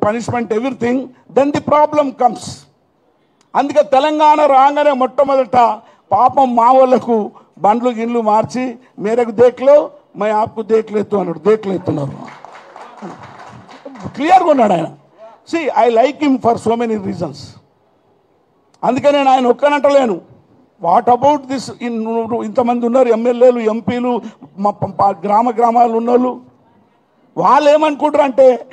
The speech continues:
తిట్టేదేదో మా ఓనే దొరని తిడుతున్నారు తిట్టని, మమ్మల్ని ఏమంటలేరు. అరే, మీ అందరినీ తిడుతున్నాం. Entire party has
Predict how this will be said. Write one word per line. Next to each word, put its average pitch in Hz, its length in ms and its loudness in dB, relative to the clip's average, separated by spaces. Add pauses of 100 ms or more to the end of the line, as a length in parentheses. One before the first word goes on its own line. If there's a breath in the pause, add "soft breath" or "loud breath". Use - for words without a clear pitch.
(240 loud breath)
తిట్టేదేదో 294 640 2
మా 262 220 4
ఓనే 294 320 4
దొరని 262 320 0
తిడుతున్నారు 262 400 0
తిట్టని, 220 480 -4 (240)
మమ్మల్ని 269 340 2
ఏమంటలేరు. 254 540 0
అరే, 214 160 -2
మీ 208 120 -4
అందరినీ 247 380 0
తిడుతున్నాం. 233 560 -6
Entire 208 340 -6
party 220 440 0
has 220 200 -4